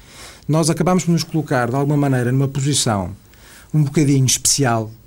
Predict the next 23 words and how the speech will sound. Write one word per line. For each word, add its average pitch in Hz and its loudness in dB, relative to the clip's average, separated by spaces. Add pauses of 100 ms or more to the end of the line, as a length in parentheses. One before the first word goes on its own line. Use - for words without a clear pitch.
(400)
onde 151 0
ficamos 165 0
um 151 0
pouco 165 -6
desacompanhados. 107 -4
Isto - -2
é, 90 -6 (200)
não 160 2
estamos 180 2
no 175 2
âmbito 160 0
académico 110 -4 (160)
e, 147 0
portanto, 131 -2
estamos 131 -2
fora 135 -2
da 117 -2
lógica 110 -4
universitária 104 -4
em - -6
termos 101 -8
de - -2
ciência. 151 -2